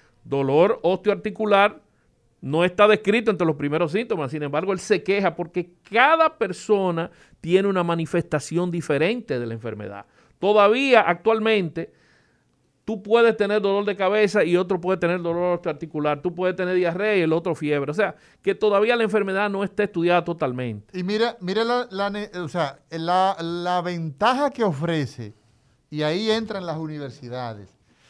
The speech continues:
Speaker 2: y ahí entran los centros de pensamiento,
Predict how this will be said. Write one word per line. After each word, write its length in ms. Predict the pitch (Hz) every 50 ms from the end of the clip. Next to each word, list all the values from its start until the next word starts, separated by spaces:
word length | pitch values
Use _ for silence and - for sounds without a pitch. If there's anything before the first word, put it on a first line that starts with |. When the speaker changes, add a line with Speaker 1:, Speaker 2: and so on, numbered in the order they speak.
| _ _ -
Speaker 2:
y 120 | 156 160 165
ahí 280 | 165 185 208 208 202
entran 580 | 208 220 226 226 214 - 208 196 190 185 185 185 _ _ _ _ _ _ _
los 240 | - 151 160 156 -
centros 500 | - - 196 202 208 202 202 202 185 175
de 100 | 170 170
pensamiento, 1000 | 139 170 156 156 143 - 143 131 135 139 151 156 156 151 139 - - 113 -